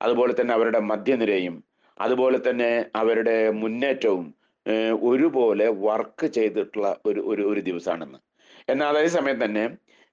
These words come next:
ഏ, ബ്രസീലിനെ സംബന്ധിച്ചിടത്തോളം അർജന്റീനയേക്കാൾ മികച്ച, ഏ, കളിയും മികച്ച അതുപോലെ തന്നെ പന്ത് കൈവശം വെച്ചതും മികച്ച രീതിയിൽ മുന്നേറ്റങ്ങൾ നടത്തിയതും കൂടുതൽ ആക്രമണങ്ങൾ നടത്തിയതും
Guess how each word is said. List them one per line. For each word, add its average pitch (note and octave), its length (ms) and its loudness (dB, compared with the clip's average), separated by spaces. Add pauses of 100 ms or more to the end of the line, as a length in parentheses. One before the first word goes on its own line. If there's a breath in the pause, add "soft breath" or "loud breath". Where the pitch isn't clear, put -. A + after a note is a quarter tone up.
ഏ, A#2+ 240 2
ബ്രസീലിനെ B2 680 0
സംബന്ധിച്ചിടത്തോളം G2+ 1000 -2 (420 loud breath)
അർജന്റീനയേക്കാൾ E3 800 0
മികച്ച, D#3 720 0 (440)
ഏ, C#3+ 440 4
കളിയും C3+ 440 0 (360 soft breath)
മികച്ച C#3 560 0
അതുപോലെ D3 880 2
തന്നെ C#3 180 0
പന്ത് C3 380 0
കൈവശം C3+ 420 2
വെച്ചതും C3 500 -2 (320 soft breath)
മികച്ച E3 440 0
രീതിയിൽ E3 540 2
മുന്നേറ്റങ്ങൾ C#3 640 0
നടത്തിയതും C3 520 -2
കൂടുതൽ C3 460 2
ആക്രമണങ്ങൾ C3+ 580 0
നടത്തിയതും C3 600 -2